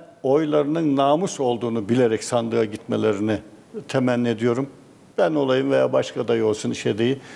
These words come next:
Benim büyüklerim öyle derdi. "Oy namustur." derdi. Doğru. Eğer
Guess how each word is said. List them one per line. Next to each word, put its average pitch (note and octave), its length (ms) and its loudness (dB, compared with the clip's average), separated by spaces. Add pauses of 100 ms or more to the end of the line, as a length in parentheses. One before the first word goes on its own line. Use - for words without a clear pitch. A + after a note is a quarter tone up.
(220)
Benim G3+ 260 2
büyüklerim E3 440 2
öyle C#3 260 2
derdi. A2 360 2 (240)
"Oy D#3 280 2
namustur." C3+ 600 -2
derdi. A2 380 0
Doğru. B2+ 380 2 (400)
Eğer D#3 480 2